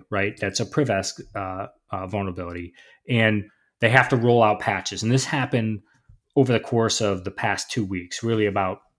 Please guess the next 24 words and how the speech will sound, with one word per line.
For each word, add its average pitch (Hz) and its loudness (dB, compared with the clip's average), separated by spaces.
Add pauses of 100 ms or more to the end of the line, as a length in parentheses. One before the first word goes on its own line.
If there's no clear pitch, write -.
(380)
you 110 -2
know, 92 -4 (140)
I 104 -8
think 110 0
at 98 -4
the 98 -4
beginning 107 0
of 104 2
October, 92 -4
the 87 -12
first 113 -6
week 101 -6
of 98 -4
October, 90 -10 (340)
uh, 95 0
was 98 0
when 101 2
this, 95 -4
when 101 -6
this 95 -8
zero 98 -6
day 92 -4
rolled 90 -10
out. 87 -14